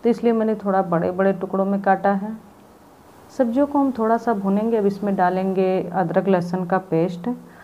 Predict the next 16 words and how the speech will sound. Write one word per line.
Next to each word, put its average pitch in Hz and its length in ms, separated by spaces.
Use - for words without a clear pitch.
और 247 80
अदरक 220 500
लहसुन 208 360
के 214 100
पेस्ट 202 320
को - 120
हम 202 140
थोड़ा 190 260
सा 196 120
भून 170 240
लेंगे 185 300
जिससे 190 480
उसका - 380
कच्चापन 180 600
चला 156 320
जाए। 196 320